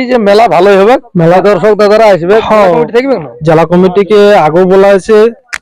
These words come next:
Speaker 2: আজকেও বলছি, অনুরোধ করে বলছি, দাদারা খুব যেমন আসার চেষ্টা রাখবেন সবগুলা নেই। এই বলে আমি বক্তব্য শেষ করছিলাম।
Speaker 1: যাই হোক,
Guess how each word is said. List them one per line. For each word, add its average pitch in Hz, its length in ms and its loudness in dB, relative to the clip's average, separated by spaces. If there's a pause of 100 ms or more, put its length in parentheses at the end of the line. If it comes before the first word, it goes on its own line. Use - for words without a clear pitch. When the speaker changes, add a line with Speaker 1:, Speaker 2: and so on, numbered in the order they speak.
(360)
Speaker 2:
আজকেও 170 360 0
বলছি, 190 300 -2 (100)
অনুরোধ 175 280 0
করে 190 200 2
বলছি, 190 300 0 (540)
দাদারা 165 360 0 (160)
খুব 175 260 0
যেমন 190 240 2 (460)
আসার 175 240 -4
চেষ্টা 175 380 -2
রাখবেন 202 440 0
সবগুলা 180 500 0
নেই। 202 180 0 (3250)
এই 156 140 0
বলে 160 240 0
আমি 160 160 -4 (100)
বক্তব্য 160 360 -10
শেষ - 260 -8
করছিলাম। - 460 -16 (1500)
Speaker 1:
যাই 226 200 0
হোক, 269 140 0